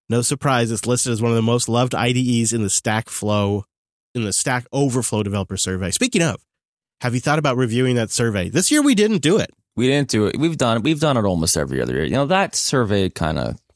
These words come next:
Speaker 1: I'm, I'm getting done with it.
Speaker 2: I'm getting done with it 'cause it's always, like, JavaScripts. It's, like, always number one.
Speaker 1: Yeah.
Speaker 2: Unless he means the I D Es, and they're always kind of the same too, right? And what's it gonna be? People who are lying and saying they're using, like, Emacs and Vim,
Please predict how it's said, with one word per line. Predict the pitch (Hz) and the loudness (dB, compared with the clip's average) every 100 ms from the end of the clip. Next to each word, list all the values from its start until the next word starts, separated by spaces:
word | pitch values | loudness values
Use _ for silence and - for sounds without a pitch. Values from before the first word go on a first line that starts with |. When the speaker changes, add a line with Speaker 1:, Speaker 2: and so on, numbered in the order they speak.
| _ | _
Speaker 1:
I'm, | 202 220 _ | -4 -4 _
I'm | 196 214 | 0 2
getting | 233 170 | 2 2
done | 113 127 | 2 2
with | 117 | 0
it. | 90 - _ _ _ - | -2 -10 _ _ _ -8
Speaker 2:
I'm | |
getting | 120 107 | -6 -2
done | 117 101 | 0 0
with | 90 | -2
it | 76 | -4
'cause | 120 | -2
it's | 120 | 0
always, | 131 131 | 2 2
like, | 113 104 | 0 -2
JavaScripts. | - 87 80 - - - - | 0 -2 -2 -4 -6 -6 -4
It's, | - - | -4 -4
like, | 73 | -4
always | 80 80 71 | -4 -6 -6
number | 71 58 | -8 -8
one. | 50 50 - | -10 -12 -6
Speaker 1:
Yeah. | 113 104 87 _ _ | -2 -2 -4 _ _
Speaker 2:
Unless | 104 110 110 | 0 2 2
he | 113 | 0
means | 104 95 | 0 0
the | 95 87 | 0 0
I | 87 | 0
D | 87 139 113 | 0 2 2
Es, | 107 - | 0 0
and | 104 | 0
they're | 123 139 | 2 2
always | 127 110 - | 2 0 -2
kind | 120 | -2
of | 110 | 0
the | |
same | 104 - 107 | 0 0 0
too, | - 123 | 0 -2
right? | 87 76 | -2 -4
And | 76 - _ _ - - - _ - | -4 -8 _ _ -20 -20 -20 _ -4
what's | 123 117 | -2 -2
it | |
gonna | 113 104 | -2 -2
be? | 82 62 85 _ _ _ _ _ _ _ _ _ _ | -4 -6 -10 _ _ _ _ _ _ _ _ _ _
People | - 123 127 | -4 -2 0
who | 127 | 0
are | 123 | 2
lying | 104 92 92 | 2 0 -2
and | 101 | -2
saying | - 90 | -2 -2
they're | 90 | -4
using, | 87 82 85 | -6 -6 -6
like, | 82 | -6
Emacs | 71 69 76 - | -6 -8 -8 -8
and | 92 | -8
Vim, | 73 64 67 | -8 -8 -8